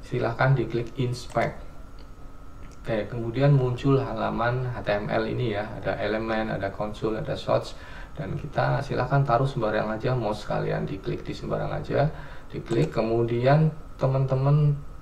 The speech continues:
tekan tombol keyboardnya Control F ya, Control Find, F-nya Find, Control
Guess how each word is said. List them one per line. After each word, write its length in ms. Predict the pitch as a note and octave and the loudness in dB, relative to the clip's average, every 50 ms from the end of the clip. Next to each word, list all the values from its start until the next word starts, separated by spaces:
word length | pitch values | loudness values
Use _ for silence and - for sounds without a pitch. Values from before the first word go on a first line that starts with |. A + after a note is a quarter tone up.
| - - | -8 -6
tekan 480 | - A#2+ - - - C3 C3+ C3+ C3 | -6 -4 -4 -2 0 0 2 2 2
tombol 560 | B2+ - B2 A#2+ A2+ A2+ A2+ G#2+ G#2+ G#2 G#2 - | 2 2 2 2 2 2 0 0 0 0 -2 -2
keyboardnya 800 | - - C3 B2+ - A2 G#2+ G#2 - - A#2+ A#2+ A#2+ B2 B2+ B2+ - | -2 -2 -2 0 0 0 0 0 -2 -2 -2 0 0 0 -2 -4 -6
Control 640 | - A#2 A#2 A2+ A2+ A2+ - A#2+ A#2 A#2 A#2 A#2 - | -4 -2 -2 -2 -2 -2 0 2 2 2 0 0 -2
F 160 | A#2+ A#2 A#2 A#2+ - | 0 0 -2 -2 -4
ya, 240 | A2 G#2+ G2+ G2+ G#2+ - | -6 -6 -6 -6 -6 -6
Control 560 | - A#2 A2+ A2+ A2 - B2+ C3 C3+ C3 C3 - - - - | -4 -4 -4 -4 -2 0 4 4 4 4 2 -2 -4 -2 2
Find, 400 | A#2+ A#2+ A#2+ A#2+ G#2 D3+ D3 - - - - - - - - - | 2 2 2 2 0 -2 -4 -6 -8 -10 -12 -12 -12 -12 -8 -6
F-nya 400 | - A2 - - - A#2+ A#2+ A#2+ | -6 -6 -4 -2 0 0 0 0
Find, 400 | - - A#2+ A#2 A2+ A2 G#2 G2+ - - - - | 2 4 6 6 6 6 4 0 -4 -6 -8 -6
Control 560 | - A2+ A2 A2 A2 - A#2 A#2 A#2+ A#2+ A#2+ | -2 -2 -2 -2 -2 0 2 2 2 2 0